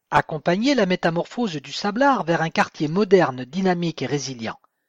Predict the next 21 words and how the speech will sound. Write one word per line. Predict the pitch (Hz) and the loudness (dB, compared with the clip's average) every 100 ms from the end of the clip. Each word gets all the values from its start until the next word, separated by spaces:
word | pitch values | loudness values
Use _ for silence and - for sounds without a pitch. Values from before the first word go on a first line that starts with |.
| _ _ _ _ _ | _ _ _ _ _
Une | 135 131 | -10 -8
vraie | 123 113 180 | -8 2 4
bonne | 160 135 120 | 4 0 -6
surprise, | 175 - - 294 262 - | -10 -10 -6 -6 -6 -8
puisque | - 202 - 139 | -10 -8 -10 -10
totalement | - 226 196 175 131 - | -8 -4 -2 -2 -4 0
absent | - - - 139 | 0 0 -6 -6
de | |
son | 123 127 | -8 -14
programme, | - 113 139 190 202 - _ _ _ | -16 -4 2 4 2 -8 _ _ _
le | 135 | -10
quartier | - - - 160 | -2 -2 0 -4
du | 135 | -4
Sablard | - 110 139 175 180 - | -10 -2 2 4 2 -4
avait | 160 156 | -4 -4
une | - 135 131 | -4 -8 -12
place | - 175 - 127 | -4 -4 -2 -4
centrale | - 165 - 190 185 | -2 -2 0 0 0
dans | 135 | -2
le | 131 117 | -8 -8
nôtre. | 123 | -12